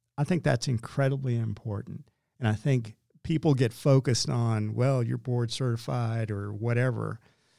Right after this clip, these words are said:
I don't think that's it anymore. And I may absolutely be in the minority w-, on that, but what I wanna hear is you have taken a strong stand. Your values come from a certain place.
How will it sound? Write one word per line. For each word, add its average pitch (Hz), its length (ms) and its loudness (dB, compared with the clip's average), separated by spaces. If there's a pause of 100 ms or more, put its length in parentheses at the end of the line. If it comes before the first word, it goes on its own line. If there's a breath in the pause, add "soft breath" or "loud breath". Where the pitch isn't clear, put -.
(160)
I 135 80 -6
don't 147 140 4
think 151 140 0
that's 156 240 0
it 160 160 2
anymore. - 460 -4 (1040)
And 123 100 0
I 117 40 4
may 139 200 6
absolutely 139 520 0
be 135 160 0
in 127 60 2
the 123 60 2
minority 123 480 6
w-, 101 160 -2
on 107 220 -2
that, 101 280 -2 (100)
but 127 240 -6 (680)
what 131 180 4
I 143 100 8
wanna 170 220 8
hear 110 340 2 (1000)
is 117 640 2 (640)
you 147 200 4
have 135 120 2
taken 143 280 4
a 113 40 2
strong 135 400 2
stand. 147 580 2 (600)
Your 127 120 4
values 131 480 4
come 117 300 4 (140)
from 120 220 2
a 107 40 4
certain - 380 0
place. 151 680 0